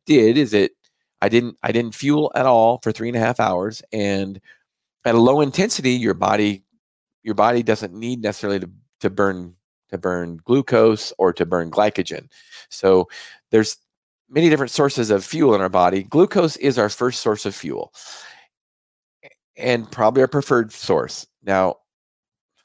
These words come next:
the keto haters out there, or not the keto haters, but the keto people out there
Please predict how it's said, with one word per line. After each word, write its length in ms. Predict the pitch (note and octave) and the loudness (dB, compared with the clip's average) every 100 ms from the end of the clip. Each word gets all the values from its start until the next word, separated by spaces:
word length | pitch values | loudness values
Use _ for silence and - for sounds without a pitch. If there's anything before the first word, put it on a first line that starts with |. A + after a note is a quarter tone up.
| _ _ _ _ _ _ | _ _ _ _ _ _
the 240 | F2 G#2+ - | -12 -8 -8
keto 360 | - C3+ C3+ | -4 2 2
haters 360 | B2+ B2 B2 A#2 | 2 2 2 2
out 240 | G#2+ G#2+ | 2 2
there, 400 | G2 F#2+ F#2+ F#2 - _ _ _ _ _ _ F2+ | 0 0 0 -4 -8 _ _ _ _ _ _ -4
or 80 | |
not 120 | F#2 - | -4 -4
the 60 | |
keto 220 | - A#2 | -4 -4
haters, 320 | G#2 F#2+ E2 - | 0 -2 -2 -8
but 100 | D#2 | -12
the 60 | |
keto 340 | - C3 D3 C#3 | -4 2 2 2
people 260 | C3 A2+ | -2 0
out 220 | A2 G#2 | 2 2
there 300 | G#2 F#2+ F2+ | 0 0 -2